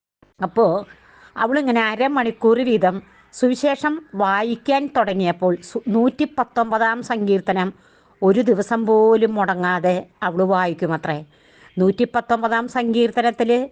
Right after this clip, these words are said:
നൂറ്റി എഴുപത്താറ് വചനങ്ങളുണ്ട്. അപ്പൊ അതിങ്ങനെ റെ-, റെഗുലറായിട്ട് ഇങ്ങനെ വായിക്കും അത്രേ. അത് കാണാതെ പഠിക്കണം എന്നെനിക്ക് ഭയങ്കര സന്തോഷമുണ്ട് എന്ന് പറയാണ്.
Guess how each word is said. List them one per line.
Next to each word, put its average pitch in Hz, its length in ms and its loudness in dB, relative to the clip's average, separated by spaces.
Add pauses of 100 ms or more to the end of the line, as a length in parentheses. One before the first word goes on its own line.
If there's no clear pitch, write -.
(300)
നൂറ്റി 208 380 0
എഴുപത്താറ് 220 960 0
വചനങ്ങളുണ്ട്. 175 640 -2 (880)
അപ്പൊ 247 100 -4
അതിങ്ങനെ 302 500 -2 (280)
റെ-, - 260 -6
റെഗുലറായിട്ട് 277 920 0
ഇങ്ങനെ 262 200 0
വായിക്കും 220 520 0
അത്രേ. 170 320 -2 (380)
അത് 254 240 -4
കാണാതെ 226 580 0
പഠിക്കണം 214 500 -2 (200)
എന്നെനിക്ക് 214 380 0
ഭയങ്കര 196 560 -2
സന്തോഷമുണ്ട് 214 720 -2
എന്ന് 196 140 0
പറയാണ്. 175 520 -4